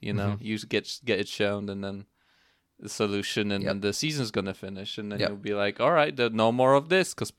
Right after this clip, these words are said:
Speaker 1: this is the last season of Picard."
Speaker 2: "Oh, they stole lore. What do we do?" "Oh, well, he's got a switch on his back. We can just turn him off like before."
Speaker 1: Yeah,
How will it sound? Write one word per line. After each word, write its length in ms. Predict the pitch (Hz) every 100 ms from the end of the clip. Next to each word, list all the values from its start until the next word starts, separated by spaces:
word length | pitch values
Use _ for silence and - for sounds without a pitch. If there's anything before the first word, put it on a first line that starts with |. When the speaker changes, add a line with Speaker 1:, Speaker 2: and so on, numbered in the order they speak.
| -
Speaker 1:
this 220 | 104 -
is 80 | 104
the 80 | 113
last 260 | 127 127
season 260 | - 135 139
of 120 | 139
Picard." 680 | - - 151 139 120 117 120 - 147
Speaker 2:
"Oh, 200 | 160 170
they 140 | 160
stole 300 | - 170 175
lore. 440 | 175 190 175 127
What 100 | 120
do 40 | 165
we 100 | 170
do?" 400 | 175 170 120 98
"Oh, 100 | 107
well, 160 | 110 110
he's 160 | 107
got 100 | 120
a 60 | 107
switch 320 | - 98 -
on 80 | 80
his 120 | -
back. 200 | - -
We 60 | -
can 80 | -
just 160 | -
turn 120 | - -
him 120 | -
off 220 | - 117
like 180 | - -
before." 160 | 113
Speaker 1:
Yeah, 240 | 110 104